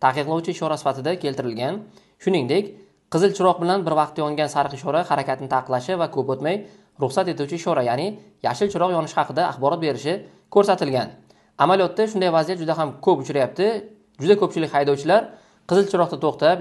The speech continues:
yashil yonishini kutib turgan vaqtlarida sariq chiroq yonganda harakatlanib yuborishyapti. Bu qoidabuzarlik hisoblanadi. Ya'ni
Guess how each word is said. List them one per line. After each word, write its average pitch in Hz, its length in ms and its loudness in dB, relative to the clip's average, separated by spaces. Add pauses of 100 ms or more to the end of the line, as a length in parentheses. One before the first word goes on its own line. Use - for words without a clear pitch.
yashil 147 240 0
yonishini 160 260 -2
kutib - 140 -20
turgan 147 260 -2
vaqtlarida 131 380 0 (560)
sariq 175 240 6
chiroq 170 240 2
yonganda 139 380 0
harakatlanib 143 460 -2
yuborishyapti. 156 560 0 (440)
Bu 196 120 8 (260)
qoidabuzarlik 185 520 4
hisoblanadi. 156 480 2 (320)
Ya'ni 147 180 2